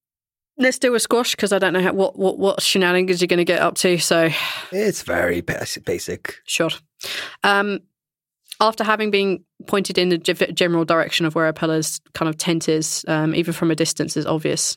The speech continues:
Speaker 1: Um, start making your way over. I'm gonna give it to you on your stupid perce-, uh, perception. Um, you, you see Trempal. Uh, he looks a little worse for wear, like everyone else around him. Um, and he's essentially just helping them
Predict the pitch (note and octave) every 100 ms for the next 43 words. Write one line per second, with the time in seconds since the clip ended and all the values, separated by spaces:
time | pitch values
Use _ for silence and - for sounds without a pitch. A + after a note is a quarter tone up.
0 | - D#3+ D#3+ D#3 D#3 D#3 - - - -
1 | - - - - _ - - G#3+ G#3+ A3
2 | A#3 A3+ A3+ A#3 A#3+ B3 A3 - G#3+ G#3
3 | G3 F#3 F#3 - F#3 F3 E3 - - -
4 | - G#3+ - D#3+ E3+ D#3+ E3 D#3 - E3
5 | D#3+ F3+ D#3+ D3+ - E3 D#3+ - - E3
6 | E3 D#3+ D#3+ D#3 - _ _ _ _ _
7 | _ _ _ - - F#3+ - F3+ - F3+
8 | - E3 E3 D#3 D#3 - D#3+ D#3 - -
9 | G#3 F#3 - F#3+ F3+ F3 F3 - F3 E3
10 | E3 G#3+ - - F3 E3+ E3 E3 E3+ G3
11 | G3+ G3+ G#3+ G#3+ A#3 A#3+ - - - -
12 | - F3+ F3 E3+ E3 E3+ F3 F#3+ F3 -
13 | - _ _ - F3+ F3 - F3 G3+ F3+
14 | E3 D#3+ - E3+ D#3+ E3 D#3+ D#3+